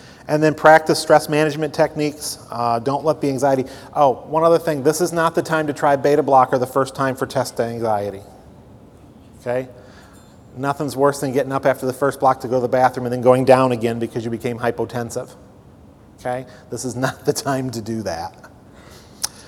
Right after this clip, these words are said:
Um, do change your answer if you've got a good reason to do so. We talked about that. Use the process of elimination as you would with a patient's di-, differential diagnosis.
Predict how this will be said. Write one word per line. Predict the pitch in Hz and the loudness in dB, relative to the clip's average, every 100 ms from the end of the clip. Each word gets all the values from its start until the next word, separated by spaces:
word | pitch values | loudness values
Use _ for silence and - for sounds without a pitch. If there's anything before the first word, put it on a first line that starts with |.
| - - - | -20 -4 4
Um, | 143 143 | 6 6
do | 143 | 2
change | 190 196 185 | 2 2 2
your | 165 | 2
answer | 160 160 160 | 2 2 2
if | 160 | -2
you've | 135 | 4
got | 147 | 4
a | 135 | 6
good | 139 | 4
reason | 139 135 139 | 4 2 0
to | |
do | 123 131 | 0 0
so. | 135 139 | 2 2
We | 123 | 2
talked | - 123 120 | 2 2 2
about | 120 117 127 | 2 0 2
that. | 120 117 - 127 | 0 0 -4 -2
Use | 139 151 | 0 2
the | 151 | 2
process | 156 151 151 156 - | 4 4 6 2 2
of | 139 | 0
elimination | 143 139 139 147 143 170 - - - | 0 0 0 0 -2 -6 -8 -18 -8
as | 123 120 | -4 -2
you | 123 | 0
would | 127 123 | 2 0
with | 123 | -2
a | |
patient's | 123 131 131 120 | -2 -4 -4 -6
di-, | 135 127 | -2 -2
differential | 123 123 135 127 127 | -2 -4 -4 -4 0
diagnosis. | 127 120 127 135 135 160 - | 0 0 0 -2 -2 -4 -6